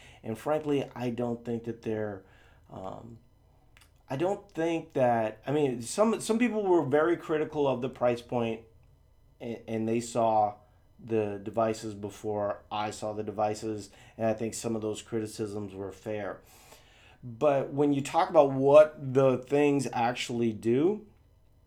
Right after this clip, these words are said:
they weren't very evolved in their criticism. And so I think that, you know, having someone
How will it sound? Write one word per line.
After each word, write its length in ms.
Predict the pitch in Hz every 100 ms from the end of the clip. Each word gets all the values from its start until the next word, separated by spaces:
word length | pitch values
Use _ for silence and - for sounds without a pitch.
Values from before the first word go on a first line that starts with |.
| _ _ - _ - -
they 180 | 117 131
weren't 360 | 127 143 147
very 320 | 127 131 123 117
evolved 520 | 104 110 110 113 104
in 160 | 110
their 180 | 107 104
criticism. 840 | 101 120 110 - 104 87 71 78 - -
And 200 | 107 107
so 600 | - 113 110 107 104 - -
I 100 | 110
think 320 | 120 117 117
that, 340 | 110 98 - _ -
you 140 | 113
know, 240 | 101 64 -
having 420 | - 123 123 120
someone 640 | 113 120 117 113 113 110